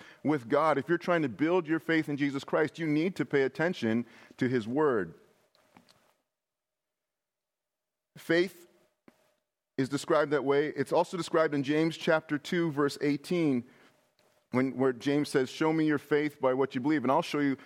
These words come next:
my faith by what I do." Faith is demonstrated in how we live in light of what God has asked us to do. Faith is explained to us as the assurance of things hoped for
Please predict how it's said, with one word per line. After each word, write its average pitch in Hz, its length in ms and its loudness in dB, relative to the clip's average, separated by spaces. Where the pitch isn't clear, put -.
my 147 220 2
faith 139 280 -2
by 123 140 2
what 131 220 2
I 123 100 2
do." 139 380 -2
Faith 180 220 2
is 143 120 0
demonstrated 165 640 0
in 139 80 -2
how 165 200 4
we 156 120 2
live 165 400 2
in 143 240 2
light 190 300 2
of 135 240 0
what 151 320 0
God 156 260 4
has 156 160 -4
asked 160 300 2
us 160 120 -4
to 147 60 -10
do. 135 320 0
Faith 196 220 4
is 170 100 0
explained 180 440 0
to 151 120 2
us 143 120 0
as 147 160 0
the 143 120 2
assurance 175 520 0
of 139 140 0
things 156 320 -2
hoped - 360 -2
for 98 440 0